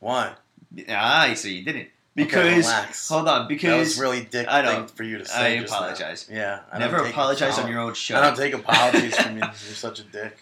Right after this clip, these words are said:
Speaker 2: No, but the thing is, because Goldust being the veteran, he could come back. All right, what happened for those that didn't see or don't remember? Cody Rhodes hit the disaster kick when Goldust just got attacked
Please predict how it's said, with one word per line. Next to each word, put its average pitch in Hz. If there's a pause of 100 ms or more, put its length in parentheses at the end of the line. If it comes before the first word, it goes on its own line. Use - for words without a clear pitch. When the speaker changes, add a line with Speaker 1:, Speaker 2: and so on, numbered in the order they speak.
Speaker 2:
No, 190
but 156
the 156
thing 190
is, 185
because 170
Goldust 180
being 156
the 135
veteran, 135
he -
could 160
come 156
back. 151 (140)
All 170
right, 143
what 180
happened 180
for 165
those 147
that 123
didn't 113
see 113
or 107
don't 117
remember? 139 (300)
Cody 175
Rhodes 175
hit 185
the 165
disaster 143
kick 139
when 131
Goldust 127 (120)
just 139
got 127
attacked 123